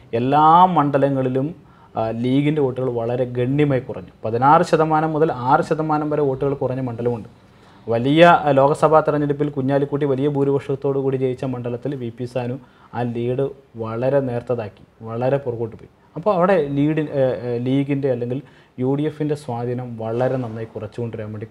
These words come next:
കഴിഞ്ഞിട്ടുണ്ട്. ഇടതുപക്ഷത്തിൻ്റെ സ്വാധീനം വളരെ ശക്തി. ഇപ്പം, ആ, കഴിഞ്ഞ തവണ നമ്മൾ ജയിച്ച നാല്, ആ, ആ, മണ്ഡലങ്ങൾ നമുക്ക് നിലനിർത്താൻ വേണ്ടി കഴിഞ്ഞു. ബാക്കിയുള്ള, ആ, മണ്ഡലങ്ങളിൽ ലീഡ് കുറയ്ക്കാൻ വേണ്ടി കഴിഞ്ഞു.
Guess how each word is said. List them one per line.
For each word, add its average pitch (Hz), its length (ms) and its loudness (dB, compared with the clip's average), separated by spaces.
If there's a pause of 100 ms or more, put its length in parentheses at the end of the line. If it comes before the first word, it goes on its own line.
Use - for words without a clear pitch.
കഴിഞ്ഞിട്ടുണ്ട്. 110 380 -8
ഇടതുപക്ഷത്തിൻ്റെ 135 760 -4
സ്വാധീനം 123 340 -8
വളരെ 123 140 -10
ശക്തി. 123 140 -4
ഇപ്പം, 143 280 0 (500)
ആ, - 20 2 (300)
കഴിഞ്ഞ 135 260 4
തവണ 165 180 4
നമ്മൾ 175 140 4
ജയിച്ച 175 200 4
നാല്, 175 300 4 (240)
ആ, - 20 2 (180)
ആ, 143 380 4
മണ്ഡലങ്ങൾ 147 360 4
നമുക്ക് 143 260 2
നിലനിർത്താൻ 139 420 0
വേണ്ടി 131 240 -2
കഴിഞ്ഞു. 113 240 -4 (420)
ബാക്കിയുള്ള, 156 500 8
ആ, 139 500 2
മണ്ഡലങ്ങളിൽ 139 480 2
ലീഡ് 147 240 6
കുറയ്ക്കാൻ 135 360 2
വേണ്ടി 123 200 -2
കഴിഞ്ഞു. 113 260 -2